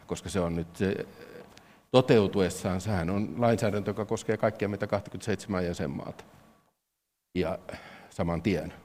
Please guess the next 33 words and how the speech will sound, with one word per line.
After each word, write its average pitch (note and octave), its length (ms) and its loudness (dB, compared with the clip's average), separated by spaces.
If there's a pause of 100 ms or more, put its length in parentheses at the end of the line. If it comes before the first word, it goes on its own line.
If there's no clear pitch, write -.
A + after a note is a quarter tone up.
(280)
että F#2 240 -4
se F2+ 100 -2
on E2+ 180 -2
niin D#2+ 120 -4
kuin, E2 200 -4 (720)
se - 100 -4
on F2 180 2
niin F#2 220 2
voimakas A2 480 8
siitä F2+ 200 -2
vaikutuksilta, F2+ 680 2
että F2 100 -6
se G2+ 80 -4
ohjaa F#2 300 0
sitä F#2 160 -4
keskustelua. - 800 -6 (1000)
Ja D2 160 -2
tota, D#2+ 540 -2 (320)
<clears throat> A2+ 360 0
mä C3 120 6
näen A#2+ 160 6
tämän F2+ 140 2
niin F#2 100 0
kuin F2+ 120 0
hyvin F#2 220 2
pitkälti D2 380 -6
just E2 140 -6
tämmöisenä C#2+ 400 -6 (1040)
niin D#2+ 60 -10
kuin D#2+ 140 -10
keskusteluasetelmana. E2+ 1300 -2 (1200)
Että F2+ 220 -6
siis F2+ 280 -2